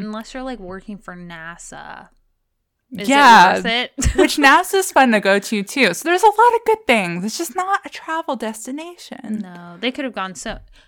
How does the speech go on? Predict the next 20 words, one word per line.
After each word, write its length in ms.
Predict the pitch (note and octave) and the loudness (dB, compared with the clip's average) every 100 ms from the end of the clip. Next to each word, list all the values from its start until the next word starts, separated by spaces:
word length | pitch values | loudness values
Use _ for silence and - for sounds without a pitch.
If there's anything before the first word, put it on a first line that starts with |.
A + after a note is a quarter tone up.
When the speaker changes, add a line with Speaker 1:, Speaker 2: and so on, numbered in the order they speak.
| _ _ _ _ _ | _ _ _ _ _
Speaker 1:
the 160 | A3+ B3+ | -2 0
United 340 | C4 B3 D#4+ | 0 -2 -4
States 320 | - D#4+ D#4 | -10 -10 -10
gets 220 | - C4+ | -12 -14
a 60 | C4 | -10
lot 220 | A#3 A3+ | -10 -10
of 120 | A3+ - | -12 -16
bad 400 | G3+ F#3 G3 F#3+ | -12 -10 -10 -8
rep, 260 | F#3 - | -10 -10
but 140 | - - | -14 -8
there 240 | C#4+ F#4 | -6 -6
are, 120 | G#4+ | -6
like, 160 | F#4+ E4 | -8 -8
a 100 | C4+ | -10
lot 320 | G#3 G#3 G#3+ | -10 -8 -8
of 100 | C4 | -8
very 220 | A#3 A3 | -8 -8
beautiful 460 | G#3+ F#3+ F#3 - A#3 | -8 -10 -12 -14 -18
places 480 | - E3+ F3 A#3+ A#3+ | -18 -18 -16 -16 -14
here. 340 | D4+ D#4 E4 | -12 -10 -12